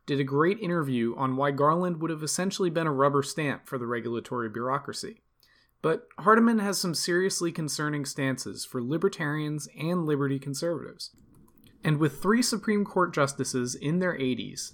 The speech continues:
and a good chance that Trump will be nominating someone again for the court before his term is up, Hardiman has got to be opposed if he comes up again.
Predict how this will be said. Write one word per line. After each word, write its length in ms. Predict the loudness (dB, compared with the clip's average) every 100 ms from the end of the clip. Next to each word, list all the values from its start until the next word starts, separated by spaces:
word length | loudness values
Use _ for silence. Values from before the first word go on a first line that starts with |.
| _
and 120 | -6 -2
a 60 |
good 260 | 2 2 2
chance 320 | 0 -2 -2
that 140 | -6 -4
Trump 300 | -2 -2 -2
will 80 |
be 140 | -2 0
nominating 600 | 2 2 2 -2 -4 -4
someone 360 | -2 -2 0
again 340 | 0 -2 -2 -4
for 140 | -4
the 80 | -4
court 360 | 0 2 2 0
before 300 | -2 2 2
his 140 | 0
term 260 | -2 0 2
is 100 | 2
up, 320 | 0 -2 -14 -20 -20 _
Hardiman 460 | 4 6 6 4 0
has 180 | 0 0
got 280 | 2 2 2
to 100 | 0
be 80 | 0
opposed 440 | 2 0 0 -6
if 120 | -6
he 100 | -6
comes 300 | -4 -4 -2
up 120 | -2
again. 340 | -4 -8 -8